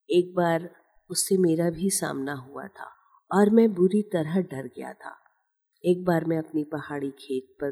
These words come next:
गया था। पहुंचने में शाम हो गई थी और मेरे आदमियों ने कहा कि मैं रात भर वहीं रुक जाऊं। मैं ऊपर की अटरिया में सोया हुआ था।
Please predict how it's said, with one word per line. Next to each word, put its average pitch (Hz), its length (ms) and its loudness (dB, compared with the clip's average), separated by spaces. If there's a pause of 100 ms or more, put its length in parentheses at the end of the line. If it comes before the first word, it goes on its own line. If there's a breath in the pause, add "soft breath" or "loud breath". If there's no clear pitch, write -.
(120)
गया 143 200 -8
था। 220 200 -6 (720)
पहुंचने 196 420 4
में 196 140 6
शाम 165 380 -2
हो 180 180 2
गई 190 180 4
थी 214 280 -2
और 156 200 0
मेरे 156 340 -2
आदमियों 147 500 -2
ने 165 120 -2
कहा 170 300 -6
कि 147 180 -12
मैं 131 140 -8
रात 135 260 -12
भर - 180 -14
वहीं 135 340 0
रुक 208 240 4
जाऊं। 180 240 0 (680)
मैं 180 120 6
ऊपर 175 340 4
की 185 200 2
अटरिया 160 480 0
में 160 140 0
सोया - 380 -4
हुआ 135 280 -10
था। - 260 -14